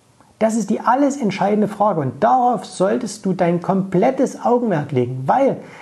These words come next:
dir nützt es nämlich nichts, die beste Aktie zu haben,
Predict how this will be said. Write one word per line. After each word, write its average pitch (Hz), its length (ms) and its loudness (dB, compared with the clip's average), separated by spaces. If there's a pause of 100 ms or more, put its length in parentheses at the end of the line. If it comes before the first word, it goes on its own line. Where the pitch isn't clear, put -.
(320)
dir 180 140 4
nützt 254 440 0
es 220 140 -4
nämlich 175 360 2
nichts, 156 360 0 (680)
die 170 80 4
beste 226 400 0
Aktie 226 320 0
zu 196 140 2
haben, 165 440 -2